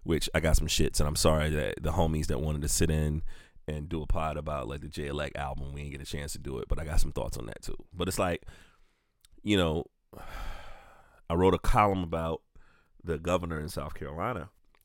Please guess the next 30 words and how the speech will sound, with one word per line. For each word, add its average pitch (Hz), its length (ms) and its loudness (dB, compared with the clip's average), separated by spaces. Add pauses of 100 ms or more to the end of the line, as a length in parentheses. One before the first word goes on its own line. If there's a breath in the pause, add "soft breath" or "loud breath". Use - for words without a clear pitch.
and 76 440 -2 (1080 soft breath)
I - 40 2
think - 280 4
maybe 87 240 2
March 85 280 4
eleventh, 87 720 0
he 90 160 4
was 82 140 2
doing 78 160 2
this 78 100 -2
press - 260 6
conference, 78 400 0
and 80 80 -8
he 92 60 0
was 92 120 -2
just 85 120 -2
so - 140 2
nonchalant 90 560 2
about 73 260 -4
it. 69 40 -2
And - 80 -6
he 87 80 2
was 92 100 0
like, 101 180 2
you 139 100 2
know, 160 140 2
"Just 165 220 0
wash 147 220 4
your 170 100 2
hands, 170 480 0